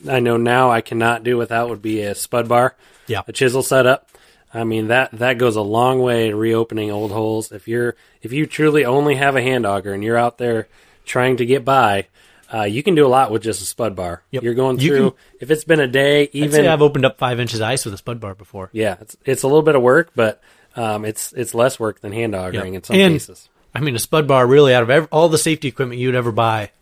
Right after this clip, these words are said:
Speaker 2: for ice fishing, the spud bar is the only one that's keeping you out of the water.
Speaker 1: Yes.
Speaker 2: All the other equipment are for after you've gone in the water to get back out.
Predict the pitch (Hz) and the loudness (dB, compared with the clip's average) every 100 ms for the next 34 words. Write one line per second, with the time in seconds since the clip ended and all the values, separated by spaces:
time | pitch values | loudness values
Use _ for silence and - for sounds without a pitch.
0 | _ _ - 123 120 - 110 101 101 _ | _ _ -4 0 0 -4 -10 -12 -14 _
1 | 135 - 156 139 131 123 123 123 120 113 | -12 -2 0 2 2 2 0 0 -2 -4
2 | 104 135 123 120 113 104 _ - 127 120 | -6 -8 -6 -6 -6 -8 _ -6 -2 0
3 | 113 98 98 90 82 _ _ 110 98 - | -2 -6 -8 -10 -12 _ _ -6 -6 -2
4 | 135 135 135 139 127 - 113 113 110 123 | 0 4 4 4 2 0 -6 -6 -8 -6
5 | 113 101 98 _ _ - 117 - 113 104 | -4 -4 -10 _ _ -8 -6 -6 -8 -6
6 | 107 107 104 98 101 101 98 95 90 - | -6 -8 -10 -10 -10 -10 -12 -12 -14 -14
7 | 104 | -18